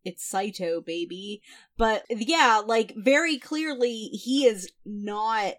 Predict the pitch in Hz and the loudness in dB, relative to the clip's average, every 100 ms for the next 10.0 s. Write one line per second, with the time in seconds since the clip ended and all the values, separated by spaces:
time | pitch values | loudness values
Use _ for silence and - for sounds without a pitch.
0 | _ 208 202 185 208 190 - 190 185 170 | _ -4 -2 -4 -8 -8 -8 -2 -2 -2
1 | 160 180 180 190 180 185 180 185 175 185 | -4 -4 -4 -6 -8 -6 -6 -6 -2 -2
2 | 185 175 170 180 180 175 165 170 170 - | -2 -8 -6 -8 -6 -6 -8 -8 -10 -8
3 | 185 175 175 165 - 185 175 175 - - | -4 -4 -4 -6 -10 -8 -6 -6 -8 -8
4 | 190 180 - 202 185 180 175 - 185 175 | -6 -6 -6 -4 -2 -2 -4 0 0 0
5 | 196 180 180 - - 185 185 180 175 180 | 0 0 -2 -6 -8 -6 -4 -4 -4 -10
6 | 170 - 202 - 185 175 196 175 185 180 | -12 -8 -4 -2 0 -2 -6 -10 -10 -10
7 | 180 175 - 202 190 190 180 175 180 165 | -8 -10 -8 -6 -2 -2 0 0 0 -2
8 | 180 185 180 - 180 170 170 165 185 175 | -4 -4 -6 -2 -2 -2 -2 -2 -4 -4
9 | 175 165 170 - 170 156 151 160 151 156 | -4 -4 -6 -2 -2 0 -4 -6 -8 -10